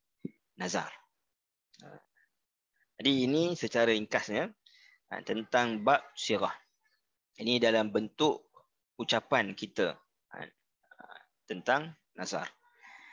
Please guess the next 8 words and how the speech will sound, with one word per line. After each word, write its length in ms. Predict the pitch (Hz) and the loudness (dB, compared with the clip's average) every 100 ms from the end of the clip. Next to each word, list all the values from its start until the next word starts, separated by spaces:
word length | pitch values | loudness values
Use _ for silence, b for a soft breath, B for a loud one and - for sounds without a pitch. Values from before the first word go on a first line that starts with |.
| B _ - | B _ -16
Ha, 160 | 98 - | -16 -14
cuma 480 | - 107 131 180 185 233 - _ | -8 0 4 4 2 -4 -16 _
dari 100 | 107 | -2
sudut 240 | - 135 110 | 0 -2 -2
sebutan 800 | - 123 127 165 156 165 190 180 | -2 -2 0 2 2 0 -8 -6
perkara 600 | - - 123 127 147 147 135 | -6 2 4 6 6 6 6
yang, 340 | 113 110 107 - - | 2 0 -6 -12 -2
uh, 960 | 104 104 104 101 101 101 98 98 95 | 2 4 4 4 4 4 4 2 2